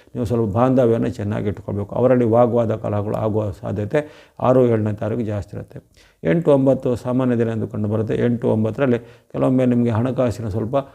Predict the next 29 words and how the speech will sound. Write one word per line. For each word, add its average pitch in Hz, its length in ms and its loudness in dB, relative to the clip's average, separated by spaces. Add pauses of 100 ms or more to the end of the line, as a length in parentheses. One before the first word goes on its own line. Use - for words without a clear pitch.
(160)
ತೊಂದರೆಗಳು 117 420 2
ಎದುರಾಗ್ಬೋದು, 110 500 0
ಬರಬೇಕಾದ 117 460 2
ಹಣ 110 180 -2
ಬಾರದೇ 104 320 -4
ಇರುವಂಥದ್ದು, 110 440 -4 (300)
ಅದು 127 120 -2
ಯಾವುದೇ 135 280 4
ರೀತಿಯ 117 300 0
ಕೊನೆ 120 220 -2 (120)
ವಿಚ-, 113 240 -2
ಒಪ್ಪಂದಗಳು 117 600 0
ಇತ್ಯಾದಿಗಳು 120 540 0
ಕೊನೆಯ 135 320 2
ಕ್ಷಣದಲ್ಲಿ 110 420 -2
ಲಾಸ್ಟ್ 120 300 2
ಮೊಮೆಂಟ್‌ಗೆ 110 360 -2
ಅದು 131 140 0
ಕ್ಯಾನ್ಸಲೇಷನ್ 120 920 -2
ಆಗೋದು, 110 360 0
ಅದು 110 140 0
ಪೋಸ್ಟ್‌ಪೋನ್ 127 480 -2
ಆಗೋದು 110 280 -2
ಇತ್ಯಾದಿ 104 300 -4
ಎಲ್ಲ 113 140 -2
ಆಗ್ಬೋದು. 110 360 -6
ಹಾಗಾಗಿ 127 280 -2 (340)
ನಿರಾಶೆಯ 131 540 2
ಘಟನೆಗಳು, 110 640 -6